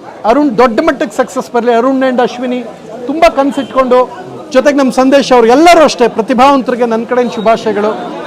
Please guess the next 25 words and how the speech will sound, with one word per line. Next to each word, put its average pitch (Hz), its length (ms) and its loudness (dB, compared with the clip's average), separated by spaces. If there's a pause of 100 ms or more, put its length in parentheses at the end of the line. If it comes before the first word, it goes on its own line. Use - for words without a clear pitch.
(160)
ಬೇರೆ 277 240 6
ಇನ್ಯಾವ 254 300 4
ಪ್ರಶ್ನೆನೂ 285 460 0
ಬೇಡ 269 200 4
ಅಂತ 269 220 2
ಈ 247 160 2
ಮೂಲಕ 262 260 0
ಮೊದಲೇ 226 400 4
ಹೇಳಿ 277 160 4 (340)
ಇಲ್ಲಿಗೆ 311 260 2
ನಿಲ್ಲಿಸ್ತೀನಿ. 285 460 0 (300)
ನಾನು 254 160 2
ಬಂದಿರೋದು 320 420 4
ನನ್ನ 262 180 0
ಸ್ನೇಹಿತನ 285 540 0
ವಿಶ್ 226 240 -4
ಮಾಡೋಕ್ಕೆ. 247 360 2 (880)
ಎಲ್ಲರಿಗೂ 339 460 6
ಒಳ್ಳೇದಾಗ್ಲಿ, 320 580 4 (380)
ಎಲ್ಲರೂ 294 360 2
ಚೆನ್ನಾಗಿರಿ. 220 540 -4 (680)
ಯಾರಿಗೆ 330 380 6
ನಮ್ಮಿಂದ 294 340 2
ಬೇಸರ 262 380 4
ಆಗಿದ್ರು, 269 520 -2